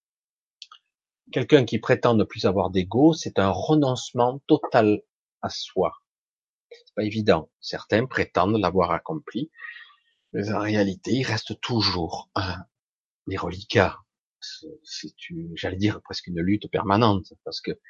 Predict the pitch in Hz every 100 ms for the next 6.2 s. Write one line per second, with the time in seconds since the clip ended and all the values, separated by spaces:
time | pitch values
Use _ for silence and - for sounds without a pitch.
0 | _ - - 87 101 - - - - 107
1 | - 143 107 90 - 80 98 - 95 95
2 | 113 104 - 151 92 80 - - - -
3 | _ - - - - - 85 120 104 92
4 | 90 101 104 82 80 98 - 98 90 87
5 | 85 90 85 - 78 - - - 110 -
6 | -